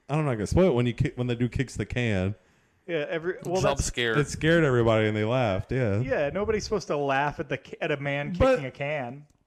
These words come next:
Speaker 1: But it was, like, a jump scare. Like, you startle them and they laughed at it.
Speaker 2: Yeah,
Speaker 3: I will
Speaker 2: fair enough.
Speaker 3: say that was the third showcase I've been to. When I was still a student, the two I went to, ninety percent of the movies were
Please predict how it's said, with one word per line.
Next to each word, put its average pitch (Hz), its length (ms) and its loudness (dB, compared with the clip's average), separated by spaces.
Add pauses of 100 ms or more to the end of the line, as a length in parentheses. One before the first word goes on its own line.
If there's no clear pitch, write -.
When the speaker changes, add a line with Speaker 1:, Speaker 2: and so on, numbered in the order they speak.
(340)
Speaker 1:
But 269 140 0
it 370 80 0
was, 339 280 -4
like, 139 360 -4
a 123 100 -4
jump 123 300 -4
scare. 92 360 -6
Like, 95 200 -6
you 101 80 -4
startle 107 440 0
them 90 200 -2
and 90 80 -2
they 90 100 0
laughed 95 360 -2
at 82 180 -2
it. 87 240 -6
Speaker 2:
Yeah, 135 160 -12
Speaker 3:
I 143 80 2
will 139 60 4
Speaker 2:
fair 143 80 4
enough. 151 100 2
Speaker 3:
say 123 460 0 (400)
that 135 200 4
was 151 160 0
the 135 100 0
third 127 600 0
showcase 117 460 -4
I've 110 140 -4
been 107 200 -6
to. 101 340 -8 (560)
When 117 160 -2
I 113 160 2
was 135 460 2
still 117 340 0
a 113 60 -2
student, 113 520 -2
the 110 100 -6
two 123 280 0
I 110 60 4
went 110 260 -4
to, 110 380 -2 (760)
ninety 135 400 0
percent 127 300 0
of 113 60 -4
the 110 60 -4
movies 104 500 -2 (100)
were 101 540 -4